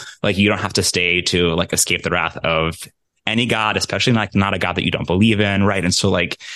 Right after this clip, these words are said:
if you wanna leave, like, we also wanna support you in, like, leaving well and fully so that you're not, like, held captive, um, by this, like, community or this belief system that you, like, used to be a part of. Um, like, it's okay to, it's okay to let it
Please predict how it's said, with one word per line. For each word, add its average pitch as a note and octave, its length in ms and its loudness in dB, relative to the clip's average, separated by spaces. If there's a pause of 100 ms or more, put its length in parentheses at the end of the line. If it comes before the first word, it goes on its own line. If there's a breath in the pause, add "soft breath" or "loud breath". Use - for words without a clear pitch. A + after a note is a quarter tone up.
if - 140 -4
you A#2+ 80 4
wanna C3 220 6
leave, G2 260 2
like, F#2 80 2
we G#2 100 2
also F2+ 240 -2
wanna F#2 120 0
support - 400 -4
you F2 420 2
in, F#2 160 2
like, F2 340 0 (400 soft breath)
leaving A#2+ 340 4
well B2+ 360 4
and F#2+ 160 2
fully A#2+ 460 4
so - 160 -2
that - 80 0
you're G2 120 4
not, G2 280 0
like, G2 120 0
held F#2 280 -2
captive, E2 760 -2 (240 loud breath)
um, F2 200 0
by E2+ 180 -2
this, E2+ 320 0
like, E2 320 -4 (420)
community F2 960 2
or E2+ 60 0
this F2 100 0
belief E2+ 240 -2
system D#2+ 240 -2
that D#2+ 100 -4
you, E2 60 -2
like, D#2+ 160 -4
used E2+ 140 -2
to - 60 -6
be D#2 80 -2
a D2 40 -2
part D2+ 240 -2
of. - 380 -4 (280 loud breath)
Um, D#2+ 360 -2
like, - 160 -4
it's - 120 -2
okay E2+ 300 -2
to, D#2+ 400 -2 (160)
it's - 100 -4
okay F2 220 -4
to E2 60 0
let D#2+ 140 0
it D#2+ 140 -6